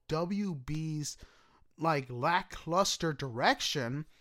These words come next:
that, I mean, they didn't know what they were gonna do. We didn't know if there was gonna be a Superman movie anytime soon. Uh, before, it was like, "Oh, he's not back as Superman. They're going with a Supergirl movie." And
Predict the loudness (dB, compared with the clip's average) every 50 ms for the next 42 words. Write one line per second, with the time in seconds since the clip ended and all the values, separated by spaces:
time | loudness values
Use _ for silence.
0 | _ _ _ _ _ -2 4 4 4 4 4 2 2 4 6 6 6 6 6 4
1 | 2 4 4 4 4 4 4 2 0 0 -2 -2 -2 0 0 0 0 0 -2 -2
2 | -2 0 0 2 2 0 0 -4 -8 -14 -20 _ _ _ _ -2 2 4 4 6
3 | 6 6 6 6 4 2 2 0 0 0 0 0 0 -2 -2 -2 0 -2 -2 -2
4 | 0 2 4 6 6 6 6 6 6 4 4 4 4 2 2 0 0 0 2 0
5 | -2 -2 -2 -2 0 0 -2 -2 -2 -2 0 0 2 2 0 0 0 -2 -2 -6
6 | -10 -18 -20 -20 -20 -12 _ 4 6 6 6 4 0 -4 -2 0 4 6 6 6
7 | 6 4 4 2 2 0 0 4 6 6 6 6 4 0 -2 -4 -2 0 0 0
8 | 2 2 0 0 0 -2 -8 -4 -2 -2 0 0 0 0 0 0 0 0 -2 -2
9 | -2 -2 -2 -2 -2 -2 -4 -6 -6 -6 2 6 6 6 6 6 4 4 4 4
10 | 4 6 6 4 2 0 0 0 0 -2 -2 -2 -6 -12 -20 -20 -20 -20 -20 -20
11 | -20 -20 -12 _ 0 2 2 2 2